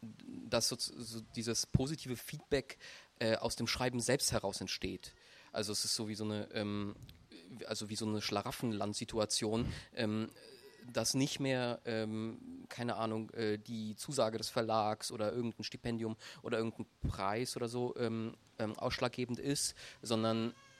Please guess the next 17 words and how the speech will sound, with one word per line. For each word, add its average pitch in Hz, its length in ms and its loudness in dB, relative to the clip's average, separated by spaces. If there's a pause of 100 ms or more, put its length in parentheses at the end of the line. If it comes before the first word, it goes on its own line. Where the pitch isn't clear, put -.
(500)
das - 200 4
Gefühl, 156 420 0
egal 127 320 6
ob - 160 0
man 120 240 2
gerade 113 340 0
einen 123 140 -4
produktiven 151 640 0
hat, 143 200 -6
äh, 135 160 -4
Tag 135 340 -2
hatte 143 160 0
oder 120 220 0
einen 110 200 -4
unproduktiven 147 640 6
Tag 123 240 -4
hatte, 139 300 0